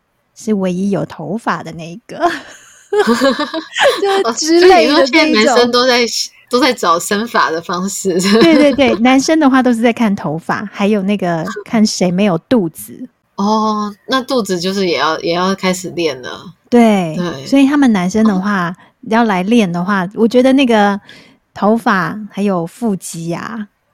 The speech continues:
Speaker 1: 因为觉得男生的话，
Speaker 2: 嗯。
Speaker 1: 因为他们天生的那个身-，身体的那个构造跟我们女生还是有点差异嘛，因为我们的荷尔蒙啊，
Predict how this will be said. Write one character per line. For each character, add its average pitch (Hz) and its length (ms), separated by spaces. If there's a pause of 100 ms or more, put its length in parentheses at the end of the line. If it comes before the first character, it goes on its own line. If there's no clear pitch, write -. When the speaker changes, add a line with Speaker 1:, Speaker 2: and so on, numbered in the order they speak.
(140)
Speaker 1:
因 339 80
为 415 40
觉 240 220
得 196 60 (220)
男 214 180
生 320 180
的 269 100
话， 254 140
Speaker 2:
嗯。 - 20
Speaker 1:
因 269 60
为 269 60
他 254 100
们 208 200
天 226 200
生 220 200
的 190 160
那 185 140
个 170 200
身-， 196 340
身 254 260
体 214 180
的 170 140
那 175 140
个 170 140
构 214 200
造 196 200
跟 202 140
我 190 40
们 175 100
女 160 80
生 185 140
还 180 120
是 196 100
有 190 60
点 156 180
差 165 260
异 180 200
嘛， - 180
因 208 60
为 226 60
我 208 60
们 170 80
的 170 100
荷 202 100
尔 180 120
蒙 165 180
啊， - 180